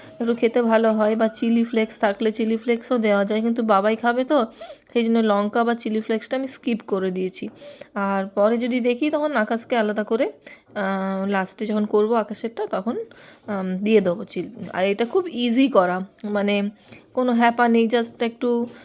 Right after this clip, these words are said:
ফেটিয়ে রেখে দেওয়া। আর এই যে বসে পড়েছে খেতে, যেই দেখেছে গন্ধ পেয়েছে,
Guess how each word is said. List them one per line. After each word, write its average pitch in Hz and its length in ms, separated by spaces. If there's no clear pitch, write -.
ফেটিয়ে 240 440
রেখে 220 300
দেওয়া। 247 380
আর 214 240
এই 220 140
যে 320 160
বসে 220 220
পড়েছে 214 340
খেতে, 208 320
যেই 208 280
দেখেছে 214 420
গন্ধ 208 280
পেয়েছে, 220 340